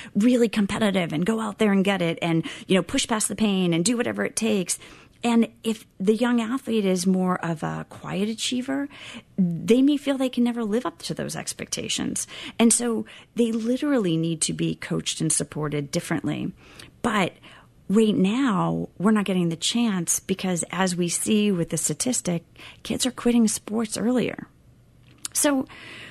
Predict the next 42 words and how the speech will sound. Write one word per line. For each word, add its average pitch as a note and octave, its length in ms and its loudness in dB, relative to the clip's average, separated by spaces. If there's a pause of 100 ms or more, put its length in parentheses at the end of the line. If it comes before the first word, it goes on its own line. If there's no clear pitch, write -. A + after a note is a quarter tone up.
(120)
the D4 100 0
question F#4 360 4
comes, F3+ 500 2
h-, B3 140 -2
how C#4 360 0
do C#4 120 4
you B3+ 200 6
know E3+ 280 4
and E3 100 2
understand D3+ 560 -2
your D3+ 80 -4
kid's D3 240 -6
behavioral C#3 420 -6
style? - 320 -6 (960)
Well, A3 380 4
for A#3 200 2
me, A#3 440 4
the E3+ 140 -2
simplest D3+ 500 -4
way C3+ 340 -2
is D#3 300 -4
to D3+ 80 -2
have C#3 180 0
them C#3 160 0
take - 320 -6
an C3+ 60 -4
assessment, - 560 -6
right? E3 280 0
So F#3 200 4 (280)
I - 60 4
use G3+ 380 4
it - 80 0
with F3 160 -2
all E3+ 180 -2
of F3+ 60 0
my F3+ 100 4
adult D#3+ 320 -2
and D3+ 100 -2
youth D3+ 160 -6
clients. G#3+ 600 2
It's E3+ 240 -4
online. E3 640 0